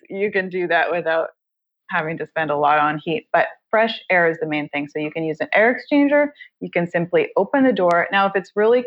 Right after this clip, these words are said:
cold or really humid, do a flush in the morning. So take your,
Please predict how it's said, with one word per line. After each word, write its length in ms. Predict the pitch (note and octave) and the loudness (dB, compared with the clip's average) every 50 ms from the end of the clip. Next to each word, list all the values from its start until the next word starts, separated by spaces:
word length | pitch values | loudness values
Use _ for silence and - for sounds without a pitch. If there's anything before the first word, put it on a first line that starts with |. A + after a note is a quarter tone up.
| - | -2
cold 240 | - G#3+ G#3 G3+ G3 | -2 0 0 2 0
or 100 | G3 F#3 | 0 0
really 260 | F3 F3+ F#3 F#3 F#3+ | 0 0 0 0 -2
humid, 520 | F#3 - - A3+ A#3 A3 G3 F3+ F3 F3 E3+ - _ _ _ _ _ _ - | -4 -4 -2 0 2 2 2 2 2 0 -2 -8 _ _ _ _ _ _ -2
do 160 | A3+ A#3+ A#3 | 2 2 2
a 80 | A3 G#3 - | 2 0 -2
flush 400 | - G3+ F#3 E3+ E3+ E3+ - - - _ | -2 0 2 2 2 0 -6 -10 -12 _
in 140 | - F#3 F3 | -6 -4 -4
the 80 | F3 E3 | -4 -4
morning. 420 | E3+ E3 E3 E3 D#3+ D#3 E3 E3 - | -4 -4 -4 -4 -6 -8 -8 -10 -6
So 300 | _ F3+ E3+ E3+ E3+ E3+ - _ _ _ _ _ _ _ _ _ _ _ _ _ _ _ - | _ -2 -2 -2 -2 -6 -12 _ _ _ _ _ _ _ _ _ _ _ _ _ _ _ -2
take 220 | A3+ G3+ G3 G3+ A3 | 0 0 0 2 2
your, 440 | G#3 G3 F#3+ F#3 F#3 F#3+ G3 - | 2 4 4 2 0 -2 -6 -14